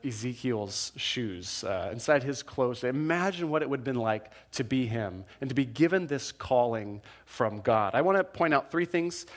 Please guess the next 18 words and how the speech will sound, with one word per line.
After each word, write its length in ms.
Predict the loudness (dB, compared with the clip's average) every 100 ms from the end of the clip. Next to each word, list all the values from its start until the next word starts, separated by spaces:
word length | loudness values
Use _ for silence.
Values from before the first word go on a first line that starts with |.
| -4
First, 220 | 2 6
I 80 | 6
just 180 | 2 2
wanna, 220 | 2 2
these 180 | 0 0
are 100 | -2
pretty 440 | -4 -4 0 6
obvious, 320 | 8 8 4 -2
but 180 | -2 4
I 80 | 4
wanna 180 | 6 4
note 320 | 2 0 -4 -20
first 320 | 0 0 0 -4
who 220 | 0 0
he's 280 | 2 0 0
being 220 | 0 0
sent 320 | 2 2 2
to, 280 | 0 -2 -2